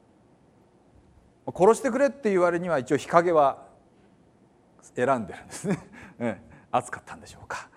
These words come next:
で、もう、それこそ百キロも二百キロも歩いてきてますから、くたびれてね、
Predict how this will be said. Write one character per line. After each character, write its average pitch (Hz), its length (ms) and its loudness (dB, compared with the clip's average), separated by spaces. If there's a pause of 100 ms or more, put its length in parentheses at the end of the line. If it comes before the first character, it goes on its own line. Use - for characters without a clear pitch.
(720)
で、 170 280 6
も 127 960 0 (180)
う、 117 60 -12
そ 135 120 -4
れ 135 60 0
こ 139 100 -2
そ 120 140 0
百 117 220 -6
キ 120 80 -4
ロ 110 80 0
も 107 40 -6
二 107 80 -6
百 113 160 -4
キ 110 80 -6
ロ 104 80 -4
も 98 200 -2
歩 110 100 -2
い 107 80 -4
て 92 320 -4 (200)
き - 100 -18
て 135 80 -2
ま 90 120 -8
す - 100 -20
か 82 100 -14
ら、 85 180 -16 (100)
く - 80 -20
た 135 140 2
び 156 100 -6
れ 113 80 -6
て - 120 -16
ね、 113 160 -20